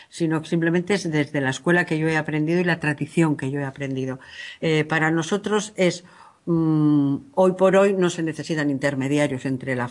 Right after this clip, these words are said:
lo que, el, la, los seres en los que creemos o no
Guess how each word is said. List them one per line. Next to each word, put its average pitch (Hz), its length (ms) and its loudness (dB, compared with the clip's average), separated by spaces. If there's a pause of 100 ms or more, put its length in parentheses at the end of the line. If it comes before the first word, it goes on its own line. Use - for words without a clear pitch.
lo 135 200 -2
que, 143 240 -4
el, 131 560 -4
la, 120 140 -6
los 135 240 -8
seres 147 260 -2
en 123 100 -2
los 131 160 -8
que 123 140 -8
creemos 139 480 -2
o 135 80 -4
no 135 320 -2